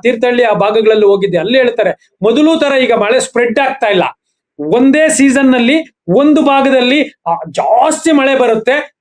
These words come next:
ಬೇರೆ ಕಡೆ ಮಳೆನೇ ಇರಲ್ಲ ಅಂತ. ಇದು ಪರಿಸರದ ಮೇಲೆ ಬೀಳ್ತಾ ಇರುವ ಒತ್ತಡ. ಆ ಒತ್ತಡಕ್ಕೆ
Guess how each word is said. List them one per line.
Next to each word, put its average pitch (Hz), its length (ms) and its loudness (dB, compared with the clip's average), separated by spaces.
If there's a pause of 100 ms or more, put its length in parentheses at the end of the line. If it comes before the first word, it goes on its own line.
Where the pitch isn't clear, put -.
ಬೇರೆ 269 240 2
ಕಡೆ 247 180 0
ಮಳೆನೇ 214 400 0
ಇರಲ್ಲ 190 280 0
ಅಂತ. 160 180 -4
ಇದು 262 640 0 (140)
ಪರಿಸರದ 269 520 0
ಮೇಲೆ 247 480 2
ಬೀಳ್ತಾ 226 440 0
ಇರುವ 190 240 2
ಒತ್ತಡ. 185 460 0 (680)
ಆ 208 200 0
ಒತ್ತಡಕ್ಕೆ 262 800 0